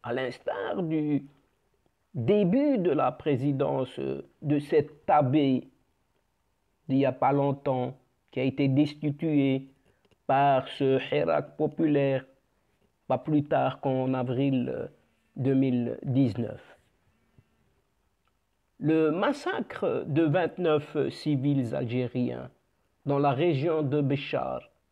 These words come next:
par des terroristes présentés comme étant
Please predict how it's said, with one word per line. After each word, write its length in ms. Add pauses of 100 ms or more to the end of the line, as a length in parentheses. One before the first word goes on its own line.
(440)
par 220
des 160
terroristes 800
présentés 640
comme 320
étant 460